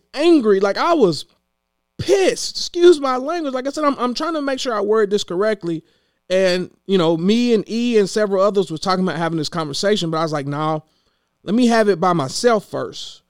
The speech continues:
so that I'ma get my views out on the table." And again, I can control what is said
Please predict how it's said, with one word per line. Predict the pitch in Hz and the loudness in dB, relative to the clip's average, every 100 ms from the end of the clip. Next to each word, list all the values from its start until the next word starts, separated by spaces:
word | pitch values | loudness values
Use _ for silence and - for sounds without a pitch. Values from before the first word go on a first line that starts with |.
| _ _ _ _ | _ _ _ _
so | - - 180 | -8 0 0
that | 156 147 - _ | 2 -2 -4 _
I'ma | 175 202 | -2 0
get | 185 185 | 2 0
my | 156 190 240 | 0 0 0
views | 208 233 226 | 0 -2 0
out | 196 180 | 0 0
on | 190 | 0
the | 202 | -2
table." | - 160 135 123 143 _ _ _ _ _ _ | -2 -6 -6 -8 -14 _ _ _ _ _ _
And | 185 214 | 0 2
again, | 190 170 262 233 143 113 _ _ _ _ - | 0 0 2 2 0 -6 _ _ _ _ -8
I | 165 214 | -2 -2
can | 254 226 | 0 -2
control | 226 208 - 202 185 175 156 151 _ _ | 0 -2 -2 0 2 2 -2 -8 _ _
what | 151 175 | -4 -2
is | 160 | -2
said | - - 185 175 170 | -4 -4 -2 0 -2